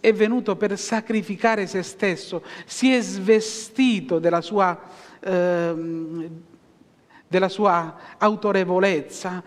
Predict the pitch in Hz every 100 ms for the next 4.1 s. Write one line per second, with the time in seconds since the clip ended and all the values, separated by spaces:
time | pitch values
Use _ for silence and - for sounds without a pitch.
0 | - - 170 240 196 196 196 226 208 208
1 | - 226 175 147 143 180 175 185 - 233
2 | 220 240 233 - 214 220 269 254 208 185
3 | 180 175 - - 262 233 202 185 180 170